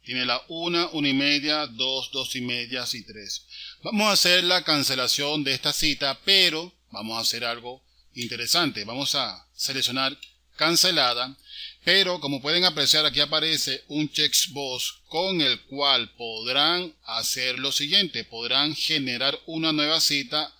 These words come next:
luego de la cancelación de esta cita.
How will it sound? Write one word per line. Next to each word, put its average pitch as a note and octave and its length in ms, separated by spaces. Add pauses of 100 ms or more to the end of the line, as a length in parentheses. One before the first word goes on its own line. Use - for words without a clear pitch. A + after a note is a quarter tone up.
(100)
luego E3+ 500
de D3+ 140
la C3+ 220
cancelación A#2+ 1120 (420)
de A#2 240
esta A2+ 220
cita. - 360